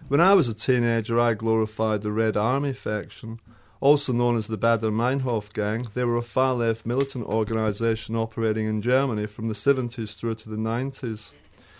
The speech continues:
The founding philosophy of anti-fascism seemed to have a lot to merit it. It did.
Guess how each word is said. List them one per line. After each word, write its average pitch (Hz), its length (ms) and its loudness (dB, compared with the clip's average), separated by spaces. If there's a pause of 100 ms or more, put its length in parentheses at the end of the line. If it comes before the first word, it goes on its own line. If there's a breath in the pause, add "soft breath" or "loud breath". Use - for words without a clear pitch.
(200 soft breath)
The 123 100 -4
founding 143 440 4
philosophy 120 640 0
of 107 100 2
anti-fascism 117 1080 0
seemed 120 280 -4
to 110 100 -4
have 107 200 0
a 104 40 -2
lot 107 280 -2
to 101 140 -8
merit 127 440 -2
it. 107 220 -8 (640 loud breath)
It 120 200 -6
did. 147 280 -2